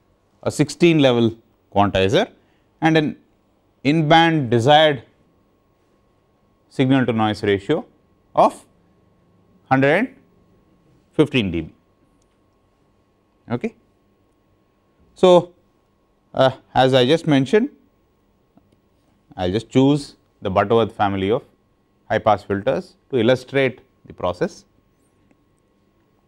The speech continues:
And since the signal band,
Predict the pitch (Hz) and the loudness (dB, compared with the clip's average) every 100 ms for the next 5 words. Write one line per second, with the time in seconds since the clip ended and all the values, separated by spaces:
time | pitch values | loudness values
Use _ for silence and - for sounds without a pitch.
0 | _ _ _ _ _ 143 147 147 151 139 | _ _ _ _ _ 0 0 2 0 -2
1 | - - _ _ _ _ _ _ _ _ | -8 -20 _ _ _ _ _ _ _ _
2 | _ _ _ _ _ _ _ 107 101 - | _ _ _ _ _ _ _ -6 -4 -2
3 | 160 180 190 160 131 82 | -2 2 2 4 2 0